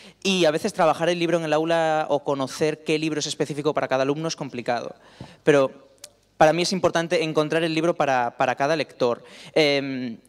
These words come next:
yo siempre digo que hay dos momentos fundamentales para crear lectores, en la creación de un lector. El primero es la infancia, la in-, la más tierna infancia. Me contactan muchas veces, em,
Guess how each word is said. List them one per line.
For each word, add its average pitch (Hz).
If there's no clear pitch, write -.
yo 196
siempre 247
digo 220
que 190
hay 190
dos 202
momentos 185
fundamentales 185
para 170
crear 156
lectores, -
en 147
la -
creación 156
de 143
un 139
lector. 117
El 165
primero 196
es 233
la 156
infancia, 127
la 135
in-, 131
la 135
más 170
tierna 151
infancia. 120
Me 131
contactan 160
muchas 165
veces, 165
em, 123